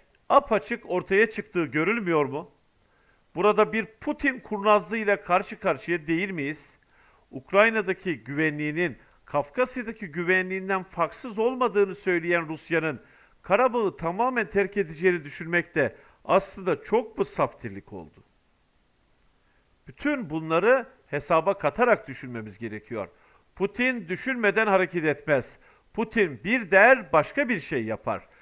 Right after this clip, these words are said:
Lavrov'un "Ukrayna'ya savaş açacak mısınız?" sorusuna "Asla öyle bir düşüncemiz yok." deyip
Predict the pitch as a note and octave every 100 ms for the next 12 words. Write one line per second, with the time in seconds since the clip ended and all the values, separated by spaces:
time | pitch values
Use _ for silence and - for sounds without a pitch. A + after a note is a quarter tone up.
0 | _ _ B2 D#3+ D#3+ D3 C3+ A#2 B2+ C#3+
1 | - G3 A3+ G3 D3+ - C#3+ D3 F#3+ G3+
2 | - D#3 B3 B3 G#3 - D#3+ - D3 A#2+
3 | - C#3+ G3 - - _ _ - C#4 -
4 | - E3 D3+ - D#3+ - - F3 F#3 D3+
5 | E3+ F#3 D#3 F3 D#3 A#2+ G3 G#3+ E3+ B2+
6 | C3+